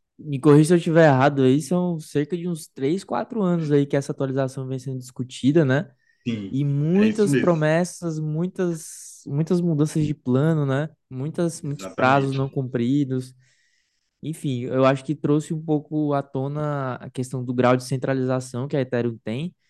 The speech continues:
Speaker 2: Sim.
Speaker 1: Muita gente trata isso como algo muito negativo, mas pode não ser, né? Dependendo da sua perspectiva.
Speaker 2: Aham.
Speaker 1: Mas fato é que essa atualização gerou muita, muita polêmica, né, gente?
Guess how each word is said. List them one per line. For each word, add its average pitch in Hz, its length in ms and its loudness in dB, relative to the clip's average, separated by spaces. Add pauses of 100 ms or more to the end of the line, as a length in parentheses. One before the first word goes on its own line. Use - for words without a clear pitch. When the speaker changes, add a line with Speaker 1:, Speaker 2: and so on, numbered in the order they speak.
(280)
Speaker 2:
Sim. 185 300 0
Speaker 1:
Muita 196 140 -2
gente 175 180 -4
trata 160 280 0
isso 151 140 -6
como 151 220 -6
algo 143 160 -6
muito 156 180 -8
negativo, 156 580 -2
mas 151 260 -2 (160)
pode 185 200 2
não 175 160 0
ser, 151 260 2
né? 165 80 0
Dependendo 139 380 -4
da 135 60 -10
sua 127 240 -4
perspectiva. 131 840 -4 (380)
Speaker 2:
Aham. 95 260 -10
Speaker 1:
Mas 139 300 -2
fato 160 420 2
é 151 80 4
que 160 100 -4
essa 170 120 -8
atualização 160 500 -4
gerou 165 220 0
muita, 202 440 -6
muita 190 260 -6
polêmica, 147 680 -2
né, 156 160 -6
gente? 120 200 -6